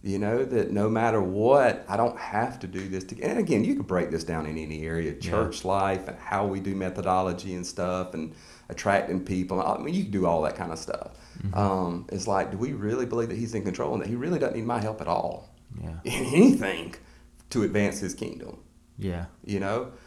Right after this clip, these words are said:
Speaker 1: So therefore, I don't have to do anything manipulative or, or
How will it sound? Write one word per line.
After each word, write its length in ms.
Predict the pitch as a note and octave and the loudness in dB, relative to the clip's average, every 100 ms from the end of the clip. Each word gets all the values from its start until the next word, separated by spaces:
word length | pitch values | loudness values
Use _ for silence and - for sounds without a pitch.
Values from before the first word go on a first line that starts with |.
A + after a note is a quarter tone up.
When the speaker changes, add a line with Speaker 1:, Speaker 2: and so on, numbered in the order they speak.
| - | -16
Speaker 1:
So 220 | - B2+ | 2 6
therefore, 1000 | G#2 A#2+ B2 D#3+ D#3+ A#2 A2 A2 G#2+ G#2+ - - - | 8 8 10 10 6 2 4 4 4 0 -10 -20 -4
I 60 | A2+ | 2
don't 180 | A#3 - | 2 0
have 380 | - B2+ A#3 - | 0 0 0 -2
to 80 | |
do 500 | F#2+ G#2 G2+ G2 F#2+ G#2+ - - | 0 2 2 0 -4 -12 -12 -2
anything 840 | A2+ G#2+ G#2+ G#2+ G#2 G2+ G2+ - - - - _ - | 2 2 4 4 4 2 0 -6 -20 -20 -20 _ -12
manipulative 960 | G#2+ G#2 G#2 C#3+ - F3+ E3+ E3+ E3 G#2+ | -4 2 4 2 2 0 2 0 -2 0
or, 180 | F2 - | 0 0
or 460 | F#2+ F2+ F2 F2 | -2 -2 -2 -6